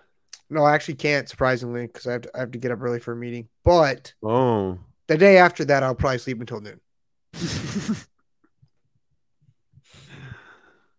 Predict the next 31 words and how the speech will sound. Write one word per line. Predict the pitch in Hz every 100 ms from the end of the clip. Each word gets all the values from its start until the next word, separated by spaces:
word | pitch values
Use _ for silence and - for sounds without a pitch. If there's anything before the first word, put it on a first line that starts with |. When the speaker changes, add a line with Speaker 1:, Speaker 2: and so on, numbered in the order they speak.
| _ _ _ _ - 90 -
Speaker 2:
I'm | 98 95
just | 101 -
gathering | 95 101 101 101
these | 101
things. | 107 104
I |
gotta | 127 135
make | 131
sure | -
I | 127
delete | 117 113 117
out | 113
Max's | 104 104 104 - 101
seven | - 98 101 110 101
for, | - 95 92
uh, | 92 90 87 - _ _ _
not | - 101 101
being | 107
able | 104 101
to |
find | 110 107
the | 104
number | 104 104
one | 95 98 101
on | 98
the |
keyboard. | 92 101 98 113 110 - _ _ _ _ _ _ _ _ _ _ _ _ _ _ _
Speaker 1:
Man. | 123 127
Speaker 2:
All | 123
right, | 107
here, | 110 131